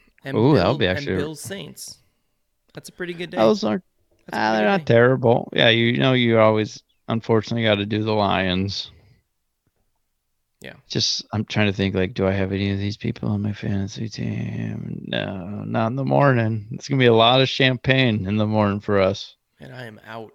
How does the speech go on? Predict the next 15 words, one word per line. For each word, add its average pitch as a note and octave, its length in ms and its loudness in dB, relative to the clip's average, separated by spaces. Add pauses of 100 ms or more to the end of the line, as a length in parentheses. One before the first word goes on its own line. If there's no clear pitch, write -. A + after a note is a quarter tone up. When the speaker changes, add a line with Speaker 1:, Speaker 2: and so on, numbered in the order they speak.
Speaker 1:
on A2 120 -20
all A#2 180 -14
my A#2 140 -16
fantasy A#2 540 -18 (760)
this D#3 260 -20
year. - 160 -20 (1000)
Speaker 2:
Oh, F#2+ 180 0
are F#2 160 2
you? A2+ 240 -2 (200)
Speaker 1:
I C#3 100 -16
had A#2+ 300 -18
so B2+ 220 -18
many A#2+ 240 -14
injuries. C3 500 -18 (2000)
Speaker 2:
Gosh. - 520 -20